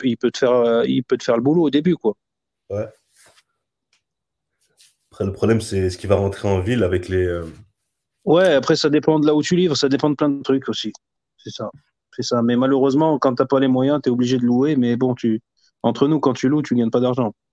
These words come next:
Speaker 1: Enfin, ça dépend
Speaker 2: Ouais.
Speaker 1: de tes, ça dépend de tes tournées. Mais les, les tournées connues,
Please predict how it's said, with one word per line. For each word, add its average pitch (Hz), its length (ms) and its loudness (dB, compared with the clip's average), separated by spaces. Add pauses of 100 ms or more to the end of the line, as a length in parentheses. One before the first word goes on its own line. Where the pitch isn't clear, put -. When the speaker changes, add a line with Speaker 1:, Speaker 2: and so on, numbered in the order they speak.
(120)
Speaker 1:
Enfin, 117 260 -10 (600)
ça 117 140 0
dépend 123 220 2
Speaker 2:
Ouais. 131 40 0
Speaker 1:
de 123 60 -6
tes, 127 380 2 (560)
ça 123 140 0
dépend 135 240 2
de 131 60 -6
tes 139 120 2
tournées. 156 300 2
Mais 127 100 2
les, 123 280 0
les 131 180 2
tournées 147 500 2
connues, 165 460 0